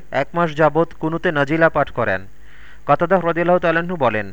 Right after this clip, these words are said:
আনাস রাদিয়াল্লাহু তাআলা আনহু আমার নিকট বর্ণনা করেছেন যে, তারা তাদের সম্পর্কে কিছুকাল যাবৎ কুরআনের এই আয়াতটি পড়তে থাকেন, অর্থাৎ, "আমাদের সংবাদ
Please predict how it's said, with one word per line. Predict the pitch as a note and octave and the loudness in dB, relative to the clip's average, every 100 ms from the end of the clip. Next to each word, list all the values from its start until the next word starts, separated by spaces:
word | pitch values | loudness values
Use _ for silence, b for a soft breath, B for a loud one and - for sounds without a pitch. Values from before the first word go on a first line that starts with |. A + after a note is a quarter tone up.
| - | -6
আনাস | B2+ D#3 E3 | -2 -2 0
রাদিয়াল্লাহু | D#3 E3+ F3 | 0 2 2
তাআলা | E3+ E3 E3 | 2 0 0
আনহু | E3 | -2
আমার | D3+ C3 D3+ | -2 0 -2
নিকট | D#3+ F3 C3+ | -2 -2 0
বর্ণনা | C3+ D#3 E3+ | 0 0 -2
করেছেন | E3+ D#3 - D#3 | -2 -4 -4 -4
যে, | A#2+ G2+ - B B | -2 -4 -6 B B
তারা | C3+ D3+ | 0 2
তাদের | E3 D#3 E3+ | 4 2 2
সম্পর্কে | - E3 E3 E3 A#2 F#2+ | -2 -2 0 0 -2 -6
কিছুকাল | - D3 F#3+ F3+ D#3+ | -6 -8 -2 0 2
যাবৎ | D3 C3+ D#3+ b b - | 2 2 -2 b b -6
কুরআনের | D#3 E3 F3 E3 | 0 2 2 0
এই | D#3+ | 0
আয়াতটি | D#3 D3+ D#3 F3 | 2 2 0 -4
পড়তে | D#3+ D#3 D#3+ | -4 -6 -4
থাকেন, | B2+ - F#2+ F#2 - - - | -6 -4 -6 -8 -14 -14 -4
অর্থাৎ, | A2 - D#3 - B B B | -4 2 2 2 B B B
"আমাদের | B2 D#3 F3+ | -4 0 0
সংবাদ | - D3+ C3+ C#3 D#3+ | 2 0 4 4 2